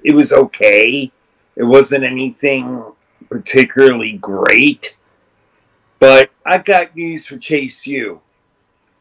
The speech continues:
Hey, champ, break out the Wu-Tang Clan.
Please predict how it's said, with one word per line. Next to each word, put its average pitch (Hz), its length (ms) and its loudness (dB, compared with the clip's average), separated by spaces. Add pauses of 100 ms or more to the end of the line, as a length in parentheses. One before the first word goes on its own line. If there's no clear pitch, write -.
(140)
Hey, 156 200 2
champ, 185 480 -2 (1000)
break 165 220 -2
out 196 200 0
the 196 100 -8
Wu-Tang 180 580 -6
Clan. 139 560 -10